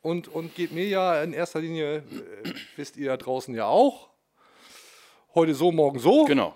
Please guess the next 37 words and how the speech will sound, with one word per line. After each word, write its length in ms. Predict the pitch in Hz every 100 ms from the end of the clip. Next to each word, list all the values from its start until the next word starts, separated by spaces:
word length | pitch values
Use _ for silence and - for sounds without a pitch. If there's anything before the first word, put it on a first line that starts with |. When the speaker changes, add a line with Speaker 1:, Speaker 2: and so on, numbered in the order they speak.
| -
Speaker 2:
Kommt 40 |
Speaker 1:
Heute 180 | - 285
Speaker 2:
hier 60 | 285
Speaker 1:
so. 40 |
Speaker 2:
ganz, 180 | - -
kommt 180 | 139 139
hier 100 | 143
ganz 200 | 135 131
gelegen, 320 | 127 139 151
weil 100 | 135
es 80 | 123
letztes 200 | 127 -
Mal 100 | 120
anders 280 | 127 135 135
war, 200 | 123 123
dass 100 | 117
heute 220 | 120 117
so 220 | 107 143
ist. 280 | 160 185 - _ _ -
Ähm, 380 | 120 117 117 113
ja, 200 | 190 285
aber 180 | 127 127
ist 140 | 143 180
ja, 80 |
lässt 400 | 170 165 160 175
sich 80 | 185
nicht 140 | 190 185
so 80 |
richtig, 340 | 185 202 180 -
ähm, 480 | 165 160 160 156 147
wegdiskutieren, 640 | 202 120 - 104 107 80
ne? 180 | 98 202
Ist 200 | 147 -
irgendwie 240 | 143 139
so 60 | 135
ein 60 | 131
bisschen, 560 | 147 139 127 131 127